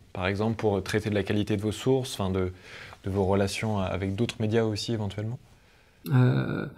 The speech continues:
Speaker 2: alors, euh, oui, bien sûr, mais ça, c'est, c'est par la, l'accumulation, euh, et l'expérience. Euh, et en ça, euh, le travail que j'avais fait avant,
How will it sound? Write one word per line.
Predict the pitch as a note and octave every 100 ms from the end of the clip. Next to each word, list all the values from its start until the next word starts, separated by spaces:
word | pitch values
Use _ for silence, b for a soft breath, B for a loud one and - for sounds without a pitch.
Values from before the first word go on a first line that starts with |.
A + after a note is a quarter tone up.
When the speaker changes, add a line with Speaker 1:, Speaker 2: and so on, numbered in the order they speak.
| B B B B B
Speaker 2:
alors, | C#3+ C3+ A#2 A#2 -
euh, | C#3 B2+ B2+ B2+ - - C3 -
oui, | F3+ C3+ F#3
bien | D3+ B2
sûr, | - G3+
mais | C#3+
ça, | - B2+
c'est, | B2 A#2 B2
c'est | C#3+ - - A2+
par | A#2
la, | A2 A2+ A#2+
l'accumulation, | A#2+ A#2 - A#2+ A#2+ B2+ - G3 F#3 D3+
euh, | C3+ B2 A#1+ A#1+ - - - - -
et | B2
l'expérience. | A#2 A#2+ - A#2+ C3+ G3 G3+ - - B B B B -
Euh, | C2 B1 A1+ - - - - - C#3 - - B -
et | A#2+
en | B2
ça, | - C#3 C3+ C#3 -
euh, | C3
le | C3
travail | B2 B2 C3
que | B2+
j'avais | B2 A#2+ A#2+
fait | A#2 B2
avant, | A#2+ C3 C#3+